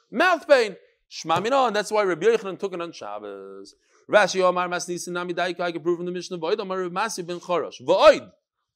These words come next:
Rav Masi ben Chorosh says one more thing. Not only do you feed somebody the liver of a dog, "Hachoshesh bepiv matin lo yisam b'Shabbos, v'lo yipalginin Rabbanan alei."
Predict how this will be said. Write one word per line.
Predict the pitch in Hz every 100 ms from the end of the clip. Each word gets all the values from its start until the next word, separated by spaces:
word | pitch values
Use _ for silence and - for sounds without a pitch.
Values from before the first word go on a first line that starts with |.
| _ _ -
Rav | 151
Masi | 240
ben | 240
Chorosh | 247 240
says | 220 180
one | 151 233
more | 208 170
thing. | - 101 _ _ _ _ _ _ 190 175 185 _ _ _ _ _ _ _
Not | 120 220
only | 247 240
do | 196
you | 196 185
feed | - 233 208 143
somebody | - 202 180 165 147 - _ _ _ -
the | 117
liver | 156 208 180 165
of | 139
a |
dog, | 123 147 180 226 196 _ _ _ -
"Hachoshesh | 92 - 247 247 131 147
bepiv | 226 339 359 262
matin | 220 233 254
lo |
yisam | 247 247 254
b'Shabbos, | 233 - 156 156 156 156 151 156 151 - _ _ _
v'lo | 180 240
yipalginin | 262 254 233 349 302
Rabbanan | 220 175 165
alei." | 151 135 120